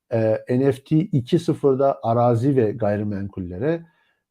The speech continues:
N F T üç sıfırda ise arazi ve gayrimenkulün yanı sıra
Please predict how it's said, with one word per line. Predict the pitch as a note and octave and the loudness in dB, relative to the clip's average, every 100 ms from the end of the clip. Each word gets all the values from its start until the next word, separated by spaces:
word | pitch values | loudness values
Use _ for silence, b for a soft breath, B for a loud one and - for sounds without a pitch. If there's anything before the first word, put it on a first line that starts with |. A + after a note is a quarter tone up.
| - | -6
N | A#2+ C#3 | -4 -2
F | B2 | -2
T | D3 | -2
üç | C3+ E3+ E3 | -2 -2 -4
sıfırda | A#2 C3 B2+ | -4 -2 0
ise | D3 B2 D#3 - | -2 -2 -6 -6
arazi | - G2+ G#2+ A2 E3+ | -6 -4 -2 -2 0
ve | F3+ | 2
gayrimenkulün | B2+ A2+ A#2 A#2 A2+ A2+ C#3+ | 4 2 2 -2 -4 -4 -4
yanı | F3+ A#2 G2+ | -2 -4 -6
sıra | - G2+ E3+ E3+ | -8 -6 -6 -6